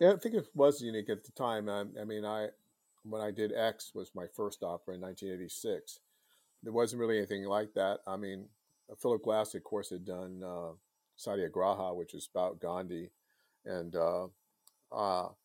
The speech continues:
but I was interested. I think Malcolm X was a very different kind of figure, more of a polarizing figure in America. Um, and I was really, I was excited to do it because, uh, in a way, I look at him as a tragic hero,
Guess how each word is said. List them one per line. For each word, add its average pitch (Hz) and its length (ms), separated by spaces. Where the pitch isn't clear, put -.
but 104 100
I 104 80
was 110 200
interested. 101 460
I 110 100
think 110 240
Malcolm 104 360
X - 180
was 85 160
a 80 60
very 98 340
different 85 340
kind 92 220
of - 80
figure, 95 520
more 110 160
of 98 100
a 87 60
polarizing 101 760
figure 90 440
in 87 140
America. 92 540
Um, 87 420
and 110 140
I - 20
was 101 200
really, 107 300
I 113 120
was 104 280
excited 110 540
to 90 80
do 104 180
it 90 120
because, 90 380
uh, 87 280
in 101 140
a 101 40
way, 101 300
I 107 180
look 92 260
at 85 120
him 92 260
as 87 220
a 80 300
tragic 90 440
hero, 98 520